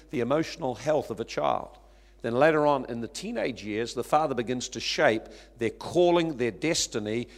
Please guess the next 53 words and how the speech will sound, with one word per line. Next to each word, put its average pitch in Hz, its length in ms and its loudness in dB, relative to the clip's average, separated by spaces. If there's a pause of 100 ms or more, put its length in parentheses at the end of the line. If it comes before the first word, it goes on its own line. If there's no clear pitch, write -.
(180)
and 117 200 -2
their 117 140 2
life 131 400 2
as - 120 -6
they're 117 100 0
prepared 120 400 -6
to 123 40 -10
go 117 220 -2
out 120 180 0
into 110 200 -10
the 110 100 -4
world 117 300 0
and 98 100 -10
begin 107 240 -8
to 110 100 -12
make 113 220 -4
their 107 120 -4
life 101 260 -4
count 151 240 -4
for 120 80 -6
something. - 420 -8 (460)
But 113 100 -4
in 117 80 -2
the 117 80 -2
first 220 420 0
season 131 300 -4
of 113 120 -6
their 117 100 0
life, 107 260 -2
the 110 100 -8
mother 123 460 0 (240)
is 101 160 -10
the 113 80 -6
most 151 320 0
important 175 480 -2
in 98 80 -12
providing 120 500 0
the 107 80 -4
security 175 720 -8
and 110 100 -6
stability 120 760 -6 (340)
in 110 140 -8
the 107 80 -6
child's 127 360 -2
life. 135 440 -6 (840)
That's 123 160 -8
why 127 300 2
I, 104 340 -2
I 101 100 -2
really 135 460 -2
get 120 180 -6
very, 135 200 -2
very 117 320 -4